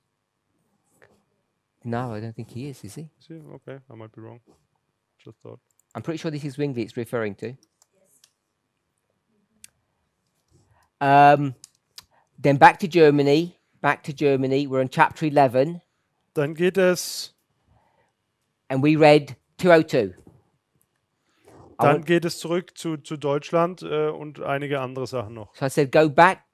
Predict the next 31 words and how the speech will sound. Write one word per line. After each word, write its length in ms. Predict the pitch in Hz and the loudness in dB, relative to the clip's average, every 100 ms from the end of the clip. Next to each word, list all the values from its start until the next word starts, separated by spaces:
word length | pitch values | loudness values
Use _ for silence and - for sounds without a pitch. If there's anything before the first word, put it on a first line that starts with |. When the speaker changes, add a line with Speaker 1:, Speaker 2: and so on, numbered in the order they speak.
| - | -2
Speaker 1:
go 120 | 160 | -2
to 140 | 160 | -2
the 60 | 156 | 0
very 240 | 156 175 | 2 2
bottom 500 | 147 170 156 117 98 | 4 2 2 -2 -6
of 100 | 101 110 | -8 -12
the 60 | |
page, 520 | - 123 101 90 - _ | -8 -6 -6 -8 -18 _
äh, 180 | 127 123 | -2 -2
of 160 | 143 | 0
the 80 | 139 | -2
chapter, 460 | 139 139 - 110 - | 0 0 0 -10 -8
two 160 | 156 147 | -6 -4
ten." 400 | - 120 98 92 _ | -2 -2 -2 -10 _
Speaker 2:
Und 180 | - - | -20 -14
ich 140 | 175 170 | -4 0
hatte 160 | 175 | 2
ja 80 | 175 | 2
gesagt, 460 | 170 147 170 170 170 | 2 2 4 4 2
lasst 280 | 156 - | 0 0
uns 220 | 180 165 - | -8 -8 -4
ga-, 320 | 170 165 170 | -2 0 -4
äh, 80 | 156 | -6
zurückgehen 680 | - 185 175 170 165 180 | -12 -12 -6 0 0 0
oder, 520 | 180 160 156 147 151 - | -4 -4 0 2 0 -4
ähm, 360 | 147 147 151 | -6 -6 -8
an 120 | 147 147 | -10 -8
das 180 | 147 | -8
Ende 400 | - 175 190 202 | -8 -6 -2 -2
des 180 | 147 - | -2 -4
Kapitels 840 | - 139 143 131 135 120 - - | -4 -6 -8 -10 -8 -8 -12 -20